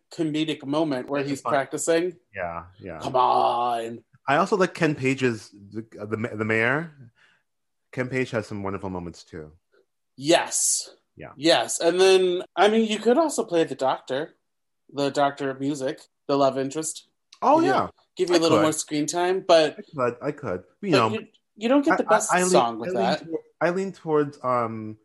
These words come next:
Speaker 2: uh,
Speaker 1: Little
Speaker 2: characters
Speaker 1: camp.
Speaker 2: a little, characters a little more, f-, a little funnier. Uh, so that I, I would like to add a little something to that character, the, the, the, the casket salesman.
Speaker 1: I definitely think, though, you can add a little more funny to the Reverend.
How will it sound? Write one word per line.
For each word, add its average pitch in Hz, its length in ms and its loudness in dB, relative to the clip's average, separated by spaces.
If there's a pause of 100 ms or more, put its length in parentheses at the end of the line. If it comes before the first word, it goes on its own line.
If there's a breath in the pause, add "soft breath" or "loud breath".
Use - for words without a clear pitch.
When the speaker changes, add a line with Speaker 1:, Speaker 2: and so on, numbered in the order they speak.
(600)
Speaker 2:
uh, 104 360 -8
Speaker 1:
Little 139 200 -4
Speaker 2:
characters 135 180 -6
Speaker 1:
camp. 135 200 -6
Speaker 2:
a 117 40 -2
little, 113 280 -4 (220)
characters 151 280 -6
a 147 60 0
little 123 200 2
more, 110 300 0
f-, - 220 -20 (120)
a 113 40 -12
little 110 260 -4
funnier. 135 520 -6 (800)
Uh, 107 500 0
so 110 260 -2
that 110 300 0
I, 101 60 -4 (160)
I 113 100 0
would 117 160 0
like 104 160 -2
to 110 120 -8
add 107 100 -4
a 104 40 -2
little 95 200 -6
something 92 360 -12
to 90 100 -18
that 87 200 -8
character, 82 500 -16
the, 85 300 -12
the, 85 140 -14 (180)
the, 87 140 -12 (340)
the - 80 -16
casket 90 460 -10
salesman. 80 420 -16 (560)
Speaker 1:
I 202 140 6
definitely 233 460 4
think, 156 300 0
though, 143 140 4
you 139 180 0
can 139 200 -2
add 139 220 2
a 135 60 2
little 135 220 2
more 135 180 0
funny 135 440 0
to 131 240 -2
the 123 100 -2
Reverend. 110 600 -8